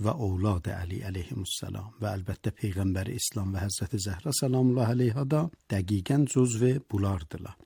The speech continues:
İmam Məsumun nuru möminlərin qəlbində parlaqdır, işıqlığı çoxdur. O gündən ki, günüz vaxtı göyün vəsətindədir.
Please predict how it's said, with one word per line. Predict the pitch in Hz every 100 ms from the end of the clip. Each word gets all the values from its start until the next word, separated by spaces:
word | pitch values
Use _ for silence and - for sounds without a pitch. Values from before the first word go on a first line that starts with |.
| -
İmam | 127 131 131
Məsumun | 123 127 127 - - 139 175 156
nuru | 120 104 117 92 - _ 117
möminlərin | 117 110 107 107 104 104 104 104
qəlbində | 92 104 101 95 104 101 110 120 147 - _
parlaqdır, | - - 127 120 120 139 - - - 85 - _ -
işıqlığı | - 123 - - 107 110 131
çoxdur. | - - 170 - - - 151 151 180 - _ _ _ _ _ -
O | 165
gündən | 147 - 123 127 127 143 175 180
ki, | 151 - 165 170 175 - _ _ _
günüz | - 123 123 131 92 90
vaxtı | 90 - -
göyün | 92 101 95 92
vəsətindədir. | 95 - 113 - 107 - 101 98 -